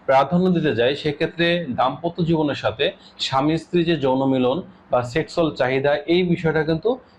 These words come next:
একটার সাথে আরেকটা কিন্তু অঙ্গাঙ্গিভাবে জড়িত।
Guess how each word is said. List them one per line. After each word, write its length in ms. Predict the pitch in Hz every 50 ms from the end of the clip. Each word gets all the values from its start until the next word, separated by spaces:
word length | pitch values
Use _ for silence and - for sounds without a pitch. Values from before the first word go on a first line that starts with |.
| -
একটার 460 | - 131 135 131 - - _ - 175 170
সাথে 240 | - 160 143 -
আরেকটা 260 | 156 127 123 123 - 156
কিন্তু 180 | 151 151 -
অঙ্গাঙ্গিভাবে 800 | - 135 131 127 127 135 139 143 147 151 151 160 160 175 220 247 - - - - - 123
জড়িত। 400 | 117 131 123 117 110 117 -